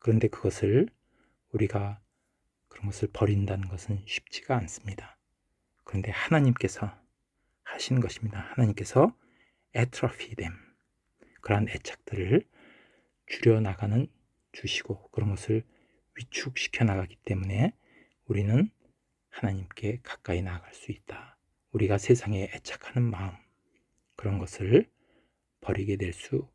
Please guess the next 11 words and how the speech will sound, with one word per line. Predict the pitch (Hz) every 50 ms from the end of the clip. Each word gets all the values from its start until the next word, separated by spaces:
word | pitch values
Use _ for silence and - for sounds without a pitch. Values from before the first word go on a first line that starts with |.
| _ _ _ _ -
있게 | - 123 - -
됩니다. | - - 101 87 85 - - 104 - - _ _ _ _ _ _ _ _ _ _ _ _ _ _ _ _ _ _
그렇게 | - 107 104 - - 104
될 | 110 104 104 - -
때 | 110 101 117 151 220 - _ _ _ _ _ _ _ _ _ _ _ -
우리는 | 107 107 104 104 101
완전히 | 104 - 90 92 101 101 - 101 101 98 98 101 113 - - _ _ _ _ _ _ _ _ _ _ _ _ _ _ _ _ _ _ _ _ _ _ _
주님의 | - - - 107 104 104 101 98 104 101 107 113 120 - _
대속함에 | - - - - - 127 - - 127 123 123 131
의해서 | 156 123 92 95 95 - - - - - _ _ _ _ _ _ _ _ _ _ _ _
하나님과의 | - - - 113 104 104 101 104 104 - 110 123 165 226